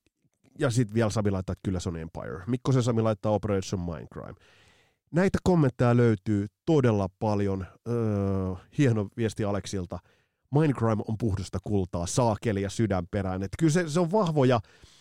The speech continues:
vahvoja mielipiteitä – herättäviä. Mut sit täältä löytyy myös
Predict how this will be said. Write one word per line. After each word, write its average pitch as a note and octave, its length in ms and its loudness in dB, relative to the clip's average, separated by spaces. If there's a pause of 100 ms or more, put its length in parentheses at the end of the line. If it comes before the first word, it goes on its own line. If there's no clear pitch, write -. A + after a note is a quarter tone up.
(260)
vahvoja F3 540 4 (380)
mielipiteitä – A2 880 2 (760)
herättäviä. G#2+ 560 0
Mut G3+ 200 0
sit - 160 -4
täältä G#3+ 220 -4
löytyy F3+ 280 2
myös D#3+ 260 0